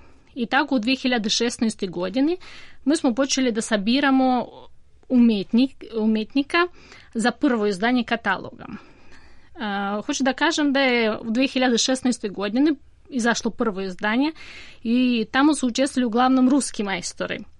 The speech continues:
A, napravili smo prvu prezentaciju katalogu u Moskvi i primijetili smo da ima ve-, da postoji veliki interes za ovaj katalog od stranih umetnika.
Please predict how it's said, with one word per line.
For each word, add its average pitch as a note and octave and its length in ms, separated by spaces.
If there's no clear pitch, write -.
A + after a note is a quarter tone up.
A, G#3+ 320
napravili B3 420
smo A#3 180
prvu B3+ 260
prezentaciju G#3 840
katalogu F#3 540
u G3 100
Moskvi A3 480
i A3+ 560
primijetili C#4+ 500
smo C4+ 280
da B3 160
ima C4+ 260
ve-, B3+ 320
da A#3 140
postoji B3 400
veliki C4 360
interes A#3 800
za A3 160
ovaj A#3+ 160
katalog B3 520
od C4 80
stranih B3 560
umetnika. G3 640